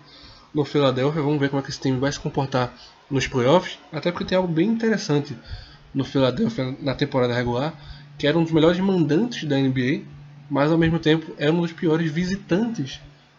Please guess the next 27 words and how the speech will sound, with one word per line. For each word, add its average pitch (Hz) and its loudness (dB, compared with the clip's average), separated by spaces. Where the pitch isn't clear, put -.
da 139 0
N 139 4
B 143 2
A. 120 2
É 123 2
um 131 0
time 135 -2
que 147 -4
vencia, 147 0
acho - -10
que - -6
só 156 -2
perdeu 147 2
um 190 4
jogo 147 4
em 147 0
casa, 143 0
se 143 -8
eu 139 0
não 135 4
me 135 4
engano, 127 0
foi 143 -6
com 131 -16
o 139 0
Miami 131 2
Heat. - -4